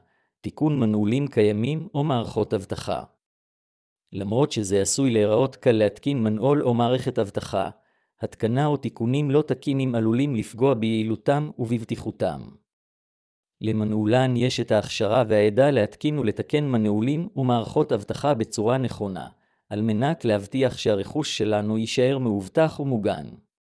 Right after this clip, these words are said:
לסיכום, היקף ההכשרה למנעולן הוא נרחב, המכסה מגוון רחב של מיומנויות וידע המאפשרים למנעולנים לספק שירותים חיוניים כגון התקנת מנעולים,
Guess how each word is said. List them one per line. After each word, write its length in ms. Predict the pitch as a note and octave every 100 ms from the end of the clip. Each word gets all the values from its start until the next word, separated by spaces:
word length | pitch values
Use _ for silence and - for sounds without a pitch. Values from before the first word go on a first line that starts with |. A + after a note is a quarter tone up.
| _ _ _ _ _ _
לסיכום, 680 | G2+ G#2+ - - B2+ A#2 A2 A2 _ _ _
היקף 360 | A#2 A2 D#3 -
ההכשרה 480 | A#2 - - G#2+ D#3
למנעולן 580 | C#3 A#2 A2 G#2 B2+ B2
הוא 140 | B2
נרחב, 480 | G#2 G2 - F#2+ F2 A2 _ _ _ _
המכסה 500 | G#2+ A2 - - D#3+
מגוון 420 | D3 A2+ G#2+ D#3
רחב 360 | C#3+ G#2 C#3 D3
של 200 | - A#2
מיומנויות 760 | G#2+ A2 A2+ G#2 G#2+ A#2+ C3 G2+
וידע 280 | G#2+ A2 A#2
המאפשרים 600 | G#2+ G#2 - G#2+ C3+ C#3
למנעולנים 680 | A#2 G#2+ A2+ G#2+ A#2 B2+ B2
לספק 420 | - - C3+ C3+
שירותים 540 | - A2+ G#2 - C#3+
חיוניים 600 | C3 B2 A2+ A2 B2+ C#3
כגון 360 | C3+ A2 B2+ C#3+
התקנת 460 | C3+ A#2+ A2 C3+ A#2
מנעולים, 640 | A2 G#2+ G2 G2+ G2+